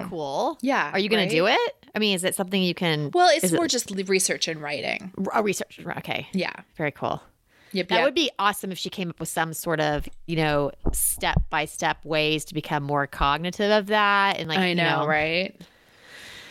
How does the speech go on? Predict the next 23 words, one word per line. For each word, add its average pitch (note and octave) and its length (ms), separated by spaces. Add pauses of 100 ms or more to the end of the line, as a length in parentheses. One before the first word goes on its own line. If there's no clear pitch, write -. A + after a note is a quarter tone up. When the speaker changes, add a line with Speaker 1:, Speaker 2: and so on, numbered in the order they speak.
(260)
Speaker 1:
That G3 140
would C#3 100
be - 100
really - 260
hard, E3+ 380
though, D#3 360 (260)
Speaker 2:
Well, F#3 380
Speaker 1:
in E3 120
today's E3+ 460
day D#3 160
and D3+ 120
age. C#3 420
Speaker 2:
I'm B3+ 120
gonna F#4 180
do C#4 160
more A3 180
research F3 420
on D3+ 140
this - 280
because F#3+ 360
I F#3+ 100
feel A3+ 360
like G3+ 320